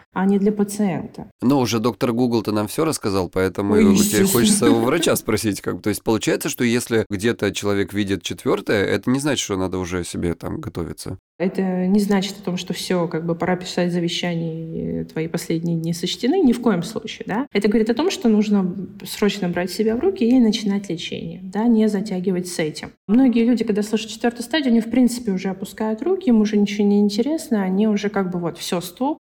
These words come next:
Speaker 1: Говорит: «Деньги я свои собрал на чёрный день, и всё». И на четвёртой стадии можно попробовать помочь человеку. В зависимости от опухоли, в зависимости от его самого состояния, там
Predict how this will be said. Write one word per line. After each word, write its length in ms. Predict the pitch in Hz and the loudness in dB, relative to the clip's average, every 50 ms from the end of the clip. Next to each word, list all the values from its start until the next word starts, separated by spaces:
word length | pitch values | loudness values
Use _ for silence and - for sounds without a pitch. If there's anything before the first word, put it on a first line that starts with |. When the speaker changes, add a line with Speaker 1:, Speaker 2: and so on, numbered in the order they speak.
| _ - | _ -6
Speaker 1:
Говорит: 260 | 185 196 190 185 180 | -2 0 0 0 0
«Деньги 340 | 180 202 190 190 185 196 180 | 0 2 2 2 2 2 0
я 520 | 180 180 175 165 160 156 156 160 160 - - | 0 2 2 2 0 0 -2 -4 -6 -8 -10
свои 400 | - - - 165 165 165 156 156 | -10 -8 -4 -4 -2 -2 -4 -6
собрал 520 | - - - 170 196 226 262 294 311 302 - - - _ _ | -8 -8 -8 -4 -2 0 0 0 -2 -4 -8 -14 -20 _ _
на 140 | - 214 208 208 | -6 -6 -4 -4
чёрный 300 | - 208 208 202 196 196 | -4 -2 -2 0 0 0
день, 340 | 190 190 196 190 185 180 185 - | 0 -2 -2 -2 -4 -6 -6 -4
и 140 | 214 220 | -2 -2
всё». 360 | 214 214 - 214 - - - - _ _ - | -2 -4 -8 -10 -10 -10 -12 -16 _ _ -2
И 180 | 202 226 220 | 2 2 4
на 100 | 214 214 | 4 2
четвёртой 360 | 208 214 - - 214 208 220 208 | 2 0 0 -2 -2 -2 -2 -6
стадии 340 | - - 269 294 277 254 | -4 -2 -2 0 2 4
можно 800 | 233 202 196 196 208 220 - 185 180 180 180 175 - - - 185 - - | 4 4 2 2 -2 -2 -4 -4 -4 -4 -6 -8 -8 -8 -8 -8 -6 -4
попробовать 600 | 196 190 190 - 208 220 220 247 240 240 233 - | -4 -4 -2 0 -2 0 2 2 2 0 0 -2
помочь 380 | - 185 175 180 185 180 - - | -4 -4 -2 -2 -4 -4 -6 -8
человеку. 640 | - - - 185 175 170 156 - - - - - - - _ _ - 196 | -10 -8 -6 -4 -4 -2 -4 -6 -8 -12 -16 -18 -18 -20 _ _ -10 -6
В 20 | |
зависимости 640 | 190 196 190 196 190 190 - 196 196 190 - - - | -2 0 2 2 0 0 2 2 2 2 0 -2 -6
от 160 | 180 180 - | -6 -4 -2
опухоли, 480 | 254 302 302 - 302 - - 262 240 240 | -2 -2 0 -2 -4 0 2 4 4 4
в 40 | 233 | 4
зависимости 580 | 220 202 196 202 - - 202 190 185 - - | 4 4 2 2 2 2 2 2 2 0 -4
от 220 | 185 180 175 - - | -6 -6 -6 -6 -6
его 240 | 175 180 175 180 180 | -4 -2 -2 -2 -2
самого 420 | 180 180 - 175 170 170 190 269 | -2 -2 -2 -2 0 0 0 0
состояния, 600 | 294 - 247 233 - - 214 208 208 196 185 180 - | 0 -2 -4 -4 -2 0 0 2 2 2 0 -2 -2
там 240 | - 196 202 202 | -2 -2 -2 -2